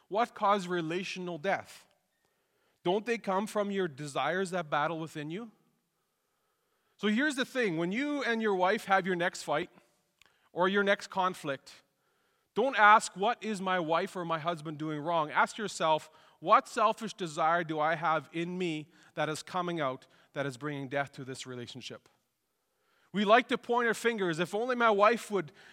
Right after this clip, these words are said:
talk a little nicer to me, if she would gi-, bring me a little more respect, then this conflict wouldn't happen." What is the cause of fights and quarrels among you? Selfish desires. And the Bible is meant to be taken on personally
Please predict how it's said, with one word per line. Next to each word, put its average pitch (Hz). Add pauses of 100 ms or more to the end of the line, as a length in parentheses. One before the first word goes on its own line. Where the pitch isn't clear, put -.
(140)
talk 214
a 220
little 214
nicer 220
to -
me, 226
if 220
she 220
would 175
gi-, 185
bring 202
me 214
a 202
little 208
more 208
respect, 196
then 165
this - (280)
conflict 185
wouldn't 143
happen." 139 (1200)
What 202
is 240
the 202
cause 190
of 185
fights 180
and 185
quarrels 175
among 170
you? 214 (840)
Selfish 151
desires. 120 (1200)
And 151
the 160
Bible 190
is 151
meant 170
to 165
be 147
taken 156
on 131
personally 131